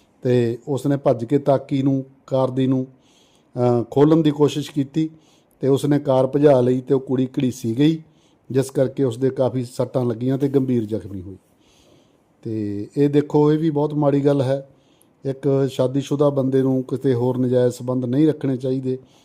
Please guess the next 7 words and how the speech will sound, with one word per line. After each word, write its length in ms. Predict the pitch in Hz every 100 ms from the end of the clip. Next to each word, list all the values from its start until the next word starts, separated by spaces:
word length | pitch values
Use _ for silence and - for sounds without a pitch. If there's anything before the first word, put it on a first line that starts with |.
| _ -
ਜਿਸ 200 | 131 135
ਨਾਲ 240 | 135 127
ਪਰਿਵਾਰ 460 | 127 127 123 123 123
ਦਾ 280 | 123 120 - - _ _
ਤੇ 100 | -
ਉਸਦੇ, 480 | 131 123 123 127 123 - - _
ਅ, 520 | - - 120 120 117